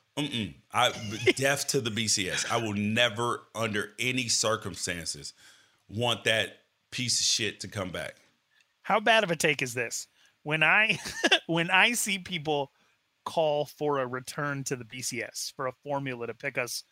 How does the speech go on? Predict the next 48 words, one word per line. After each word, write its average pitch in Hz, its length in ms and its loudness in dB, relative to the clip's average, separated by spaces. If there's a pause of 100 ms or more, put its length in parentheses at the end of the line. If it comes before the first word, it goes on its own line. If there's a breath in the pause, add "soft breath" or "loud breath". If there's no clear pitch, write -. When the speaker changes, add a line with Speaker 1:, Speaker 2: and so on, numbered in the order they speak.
(260)
Speaker 2:
our 123 100 -4
two - 180 -6
best 123 260 -6
teams, 123 400 -16 (480 soft breath)
I 170 100 6
look 196 240 0
at 196 100 4
it 202 120 -4
the 156 80 -4
same 147 400 0
way 127 480 0
as 127 160 -4
when 131 160 -4
I 127 80 0
see 131 200 -4
people 131 340 -8
on 123 160 -6
social 131 280 -4
media 123 440 -4
that 113 120 -8
are 113 80 -6
like, 110 320 -8 (340)
"We 143 140 -2
should 143 280 0 (500)
actually 127 540 0
all 113 180 -6
have 113 220 -4
communism." 113 640 -10 (1160 soft breath)
Like, 165 160 6
I, 170 160 8
I, 175 120 8
<laughs> 180 400 2
and - 100 6
I'm 277 160 8
like, 165 200 0
"Do 180 80 -4
you 208 40 -2
guys 277 180 4
not 240 140 2
remember 185 800 0
what 156 160 0
happens 165 580 0 (380 soft breath)
every 165 200 2
time 165 280 2
a, 139 120 -4 (200)
a 139 180 0
whole 175 380 -2
country 180 580 0